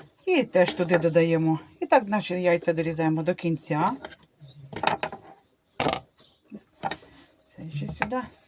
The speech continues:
Вікуська мені допомагала, чистила. Десь побігла гуляти.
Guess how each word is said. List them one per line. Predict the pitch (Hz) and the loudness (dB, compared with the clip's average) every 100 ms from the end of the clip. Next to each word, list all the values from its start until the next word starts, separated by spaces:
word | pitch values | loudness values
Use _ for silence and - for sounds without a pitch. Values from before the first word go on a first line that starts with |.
| _ _ _ - 180 | _ _ _ -16 -14
Вікуська | 160 180 - | -8 -8 -2
мені | 165 160 | 0 0
допомагала, | 151 160 156 156 143 160 240 254 240 - _ _ - - - - - - | 0 -2 0 -2 0 4 6 4 2 -8 _ _ -20 -18 -20 -20 -20 -10
чистила. | - 196 226 - 262 262 254 - _ _ _ _ - - - - _ _ _ _ - - - - - | -4 -4 -4 6 10 10 8 2 _ _ _ _ -20 -20 -20 -20 _ _ _ _ -20 -20 -20 -20 -16
Десь | 139 139 | -12 -12
побігла | - 147 147 143 139 | -10 -8 -6 -6 -6
гуляти. | 143 143 135 110 - | -6 -6 -6 -8 -12